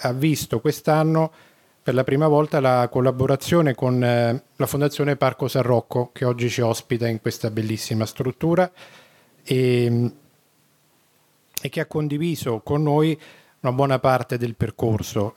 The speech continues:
della creazione di questo festival, ehm, dove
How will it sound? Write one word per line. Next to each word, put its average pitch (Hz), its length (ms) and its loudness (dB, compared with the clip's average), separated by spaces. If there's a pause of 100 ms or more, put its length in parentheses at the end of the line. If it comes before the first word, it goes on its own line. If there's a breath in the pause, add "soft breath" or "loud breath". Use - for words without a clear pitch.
della 110 480 0
creazione 113 480 -2
di 107 100 -2
questo 107 300 -4
festival, 95 600 -10 (600 loud breath)
ehm, 113 800 0
dove 123 440 2